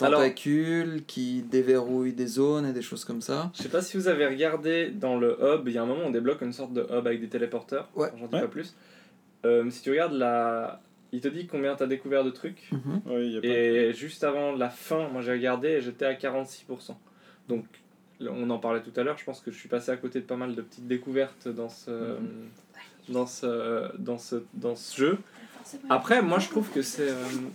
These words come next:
Speaker 1: je trouve que c'est quand même assez, euh, enfin, j'ai pas, je suis pas forcément frustré qu'il ait duré aussi peu de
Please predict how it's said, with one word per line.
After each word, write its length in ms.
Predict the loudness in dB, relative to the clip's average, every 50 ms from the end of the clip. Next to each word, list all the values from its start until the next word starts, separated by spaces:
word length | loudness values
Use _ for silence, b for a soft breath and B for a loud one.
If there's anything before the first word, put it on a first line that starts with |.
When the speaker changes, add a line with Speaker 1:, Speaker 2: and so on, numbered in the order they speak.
| -14 -16
Speaker 1:
je 60 | -16 -10
trouve 200 | -10 -10 -8 -4
que 80 | -4 -4
c'est 180 | -2 -2 -2
quand 120 | 0 0 0
même 140 | 2 2
assez, 400 | 0 -2 -4 -6 -4 -2 0 2
euh, 320 | 2 4 4 4 2 2 0 -2 -4 -6 -8 -12 -18 B B B B B B B B B B B
enfin, 220 | B 0 0 0 0 -2
j'ai 160 | -2 -2 0
pas, 160 | 0 0 0
je 60 | -2 -2
suis 100 | -2 -4
pas 100 | -4 -4
forcément 380 | -4 -6 -4 -2 0 0 0
frustré 480 | -2 -4 -6 -10 -10 -6 -2 0 0 0
qu'il 160 | 0 -2 -4
ait 60 | -4
duré 240 | -2 0 0 2 2
aussi 260 | 2 2 0 -4 -8
peu 160 | -6 -6 -6
de 40 | -6